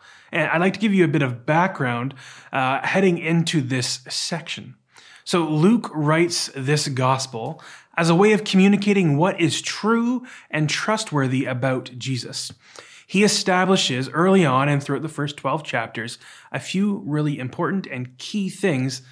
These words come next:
that you notice as themes as you walk through Luke. So first, Luke writes and establishes that Jesus is the expected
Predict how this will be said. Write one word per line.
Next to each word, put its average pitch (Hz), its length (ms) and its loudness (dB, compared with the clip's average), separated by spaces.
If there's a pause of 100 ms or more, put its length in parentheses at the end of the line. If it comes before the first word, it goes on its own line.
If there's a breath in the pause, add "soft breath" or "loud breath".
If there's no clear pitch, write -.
(200 soft breath)
that 131 80 -10
you 143 80 -4
notice 123 440 -2
as 117 300 -6
themes 131 720 -2 (260 soft breath)
as 131 120 -8
you 135 80 -2
walk 120 280 -4
through 110 460 -14 (160)
Luke. 135 340 -10 (960 soft breath)
So 175 180 2
first, - 440 0 (140)
Luke 180 360 4
writes 160 420 2
and 151 180 -2
establishes 147 680 0
that 123 180 -4
Jesus 185 560 0
is 147 480 4 (240 loud breath)
the 135 160 -4
expected 143 640 -2